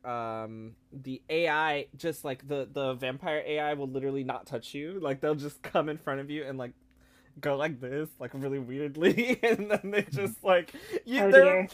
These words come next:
Speaker 1: there are literally videos of people, like, running up to the A I and just standing there, and, like, nothing happens. It's so buggy.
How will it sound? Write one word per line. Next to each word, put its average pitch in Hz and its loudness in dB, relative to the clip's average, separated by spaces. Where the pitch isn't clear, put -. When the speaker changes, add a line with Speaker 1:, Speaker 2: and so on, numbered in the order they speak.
Speaker 1:
there 262 4
are 285 -2
literally 285 -4
videos 240 -2
of 226 -6
people, 226 -8
like, 180 2
running 175 -2
up 156 -4
to - -14
the 151 -6
A 143 -2
I 143 0
and 139 -4
just 139 -10
standing 135 -4
there, 127 -6
and, 135 -8
like, 135 -8
nothing 131 -10
happens. 123 -10
It's 135 -12
so 151 -2
buggy. 127 -6